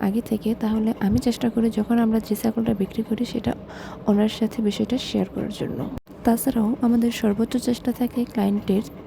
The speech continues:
পছন্দ অনুযায়ী ছাগল দেওয়ার জন্য এবং সুস্থ ও ভালো একটি ছাগল দেওয়ার। কন্টেন্টের মূল বিষয়ে ফোকাস করি চলুন। দ্বিতীয় ধাপ হলো মূলধন এবং খরচ পরিকল্পনা। নতুন খামারি যারা আছেন কিংবা নতুন করে শুরু করতে চান, তাদের উদ্দেশ্যে আমি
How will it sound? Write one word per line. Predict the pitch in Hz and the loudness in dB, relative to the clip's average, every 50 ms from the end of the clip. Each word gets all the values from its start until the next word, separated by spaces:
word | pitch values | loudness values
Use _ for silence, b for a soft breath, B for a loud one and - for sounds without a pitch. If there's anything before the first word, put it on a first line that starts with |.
| - - - | -16 -8 -6
পছন্দ | - 220 - 262 247 240 254 - 240 | -4 -2 0 2 4 4 4 4 4
অনুযায়ী | 226 233 226 233 233 240 | 4 4 4 4 2 2
ছাগল | 233 - 214 196 - 233 226 | 0 -2 -4 -2 -2 -2 0
দেওয়ার | 226 240 233 233 220 - | 0 2 0 0 0 0
জন্য | 233 226 220 214 220 - - - | 0 0 2 2 0 -2 -2 -2
এবং | 208 190 - 208 208 | -2 0 0 0 0
সুস্থ | - - 226 208 - - - 247 - | 0 0 0 0 -2 -2 -2 0 0
ও | 254 247 | 2 2
ভালো | 220 214 196 190 196 196 | 2 2 2 2 2 2
একটি | 202 202 - 262 | 0 0 0 -2
ছাগল | 277 - - 202 196 202 202 196 | -2 -2 -2 -2 -2 -2 -2 -2
দেওয়ার। | 214 - - 190 233 - - - - - B B B B B - | -2 -2 -2 -4 -6 -8 -12 -12 -10 -12 B B B B B -4
কন্টেন্টের | - 240 247 254 262 269 262 285 285 294 | -2 0 2 2 2 2 0 0 0 0
মূল | 269 233 220 214 | 0 0 0 0
বিষয়ে | 214 233 240 - - 277 320 | 0 -2 -2 -2 -2 -4 -4
ফোকাস | - - 196 - 180 180 - | -4 -6 -6 -4 -4 -6 -6
করি | - - 143 175 175 | -6 -6 -6 -6 -6
চলুন। | - - 175 165 156 170 190 - _ _ _ _ _ b b b b - | -4 -6 -6 -4 -4 -6 -8 -10 _ _ _ _ _ b b b b -2
দ্বিতীয় | 226 220 226 233 - 269 285 | 2 2 2 2 2 2 2
ধাপ | 269 269 254 254 - - | 2 2 0 -2 -2 -4
হলো | - 247 220 190 202 254 330 - | -4 -2 0 0 0 -2 -4 -6
মূলধন | 214 202 202 214 226 226 220 226 247 262 - _ - | -6 -2 0 2 2 2 0 0 -2 -2 -6 _ -4
এবং | 196 185 185 202 240 269 - | -4 -2 -2 -2 -4 -4 -4
খরচ | - - 190 196 240 254 - - | -4 -2 -2 0 -2 -2 -4 -2
পরিকল্পনা। | 220 214 208 208 196 190 190 - 180 - - _ _ - 240 | 0 0 0 0 -2 -4 -2 -4 -6 -6 -8 _ _ -4 0
নতুন | 233 240 240 - 302 302 | 0 0 2 0 -2 -4
খামারি | - - 302 285 277 277 285 | -2 -2 0 2 2 2 2
যারা | 262 262 226 220 226 226 | 0 0 0 2 2 2
আছেন | 214 220 - - 226 240 262 - | 0 0 -2 -2 -4 -4 -4 -4
কিংবা | - 240 233 233 240 233 226 | -6 -6 -4 -2 -2 0 0
নতুন | 202 208 233 240 262 | 0 0 -2 -4 -4
করে | - 254 247 254 | -2 -2 -2 -2
শুরু | - - 247 240 240 | -2 -2 0 -2 0
করতে | - - 240 - - - 226 | -2 -4 -6 -6 -8 -14 -10
চান, | - - 220 240 | -6 -4 -4 -4
তাদের | 262 - 214 196 233 240 | -2 -4 -2 -2 -2 -2
উদ্দেশ্যে | 247 233 226 247 240 - - 247 | -2 -2 -2 -2 -4 -2 -2 -2
আমি | 233 233 233 | -2 0 -2